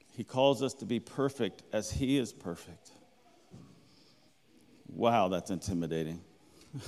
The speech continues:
<laughs> Wow, that's a, that's a, how can I respond to that? That's a challenge. But what is he asking of us?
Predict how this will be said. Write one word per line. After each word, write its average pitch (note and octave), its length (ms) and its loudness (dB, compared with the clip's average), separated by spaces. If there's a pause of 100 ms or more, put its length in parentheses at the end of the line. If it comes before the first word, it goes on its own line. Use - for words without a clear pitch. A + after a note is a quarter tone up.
(120)
<laughs> F3 100 2 (1600)
Wow, A2+ 400 6
that's G#2+ 260 4
a, F#2 220 4
that's A#2+ 220 2
a, F#2+ 180 2 (340)
how C3+ 160 4
can C#3+ 160 4
I B2+ 60 8
respond B2 520 4
to F#2+ 60 2
that? A#2 420 2 (720)
That's D3 200 0
a C3+ 60 0
challenge. C#3 760 0 (4000)
But A#2+ 100 4
what C3 140 4
is C#3+ 100 0
he B2 140 -2
asking B2 460 2
of E2+ 180 -4
us? - 380 -12